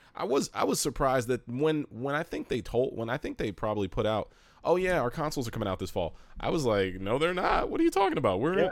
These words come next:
Speaker 1: we're in a
Speaker 2: Yeah.
Speaker 1: pandemic." I didn't understand that. I
Speaker 2: Yeah.
Speaker 1: thought, I thought they were gonna get pushed till either next fall or middle of next year, like a Nintendo release in March. So
Speaker 2: Yeah.
Speaker 1: I was surprised that we even got the confirmation that we are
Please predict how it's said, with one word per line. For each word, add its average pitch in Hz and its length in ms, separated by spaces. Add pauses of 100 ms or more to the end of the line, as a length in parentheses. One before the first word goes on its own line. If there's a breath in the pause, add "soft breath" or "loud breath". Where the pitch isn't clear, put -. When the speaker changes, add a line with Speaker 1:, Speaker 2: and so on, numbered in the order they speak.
Speaker 1:
we're 175 140
in 190 80
a - 20
Speaker 2:
Yeah. 208 180
Speaker 1:
pandemic." 311 440
I 135 80
didn't 180 180
understand 175 420
that. 104 100
I - 20
Speaker 2:
Yeah. 139 140
Speaker 1:
thought, 143 160
I 147 40
thought 165 220
they 170 80
were 160 80
gonna 147 80
get 135 160
pushed - 480 (480 soft breath)
till 127 240
either 110 200
next 101 340
fall 170 520
or 117 400
middle 127 380
of 127 60
next 123 200
year, 123 180
like 110 200
a 101 40
Nintendo 104 520
release 98 320
in 90 80
March. 101 520 (540 soft breath)
So 98 480
Speaker 2:
Yeah. 110 360 (220)
Speaker 1:
I 117 100
was 185 140
surprised 131 540
that 104 100
we 123 160
even 104 500 (640)
got 110 260
the 101 60
confirmation 95 640
that 85 100
we 92 220
are 87 320